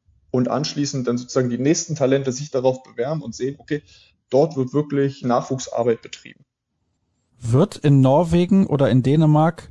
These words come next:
Speaker 2: deutlich anders trainiert im Jugendbereich, weil was mich zum Beispiel ein bisschen irritiert,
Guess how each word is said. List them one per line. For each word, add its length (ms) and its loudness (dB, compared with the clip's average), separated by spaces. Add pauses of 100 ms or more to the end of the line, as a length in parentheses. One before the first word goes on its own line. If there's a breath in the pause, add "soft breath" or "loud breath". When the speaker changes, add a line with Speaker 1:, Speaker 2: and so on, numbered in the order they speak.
(120)
Speaker 2:
deutlich 580 0
anders 400 2
trainiert 400 2
im 140 2
Jugendbereich, 760 0
weil 280 2
was 240 -2
mich 260 2
zum 180 2
Beispiel 300 0
ein 100 4
bisschen 300 0
irritiert, 640 0